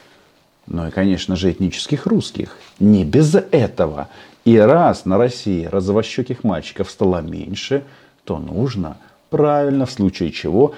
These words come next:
втянуть Республику Беларусь в войну. Ну, желание Москвы, они очевидны, и об этом говорят и прямо, и косвенно. Александр Григорьевич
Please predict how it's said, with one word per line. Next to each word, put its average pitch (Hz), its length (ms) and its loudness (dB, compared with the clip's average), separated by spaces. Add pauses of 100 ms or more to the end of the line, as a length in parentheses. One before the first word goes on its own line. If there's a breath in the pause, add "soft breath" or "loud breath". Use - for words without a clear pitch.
втянуть 85 560 -6 (180 loud breath)
Республику 82 640 -4 (120)
Беларусь 87 540 -2 (240)
в 82 60 -6
войну. 80 360 -2 (480)
Ну, 196 200 4 (160)
желание 123 480 6
Москвы, 120 380 4
они 123 160 4
очевидны, 123 560 2
и 95 320 2
об 98 360 0
этом 107 280 0
говорят 107 560 2
и 156 80 4
прямо, 139 680 0 (100)
и 185 140 2
косвенно. 87 760 -2 (260 loud breath)
Александр 101 600 -2
Григорьевич 143 680 2